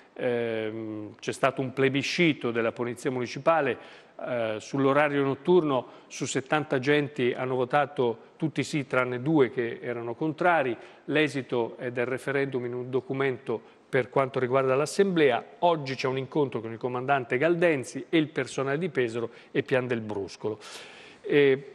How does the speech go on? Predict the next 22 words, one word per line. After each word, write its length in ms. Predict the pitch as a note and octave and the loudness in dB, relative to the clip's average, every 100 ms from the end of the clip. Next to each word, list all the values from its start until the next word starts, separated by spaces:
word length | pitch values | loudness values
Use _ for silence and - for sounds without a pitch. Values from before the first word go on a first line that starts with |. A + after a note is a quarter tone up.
| - | -20
ancora 460 | - E3+ D3+ G3+ D#3 | -2 0 4 4 2
dai 260 | D3 D#3 D3 | 2 2 4
giornali, 680 | E3+ E3 D#3 B2+ A#2+ E3 F3+ - - _ | 4 4 2 2 2 0 -2 -12 -20 _
da 200 | E3+ C#3+ | 0 2
Valle 200 | C#3+ D3+ | 4 4
Foglia, 380 | - C#3+ B2+ A#2+ | 4 2 4 2
turisti 460 | - D#3+ F#3 - D#3+ | 2 2 2 0 -2
in 60 | |
mountain 400 | D3 C#3+ C#3 C#3+ | 0 0 0 0
bike, 440 | D3+ D3 C3 - A#2+ | 2 2 0 -2 0
lo 120 | A#2+ | 0
sport 560 | - - D3+ B2+ - | 0 2 2 2 -2
sposa 380 | A#2 - C3 A#2+ | -4 -2 -2 0
l'ambiente, 640 | B2+ D#3 F3 D#3+ B2 A#2 | 0 2 4 4 0 -4
Biancani 640 | A2 A#2+ A#2 C#3+ C3 A#2+ A2 | -2 -4 0 2 2 -2 0
avanza 380 | B2 C3 B2 | 2 2 -2
una 160 | B2 A2+ | -6 -6
proposta 440 | B2 A#2 C3+ - | -4 0 0 0
di 100 | B2 | -4
legge 340 | C3 C#3+ B2 A#2+ | 0 -2 -2 -4
per 140 | A#2+ | -4
inserire 640 | B2 A#2 B2 C3 C3+ A#2 | -6 -4 -2 0 2 2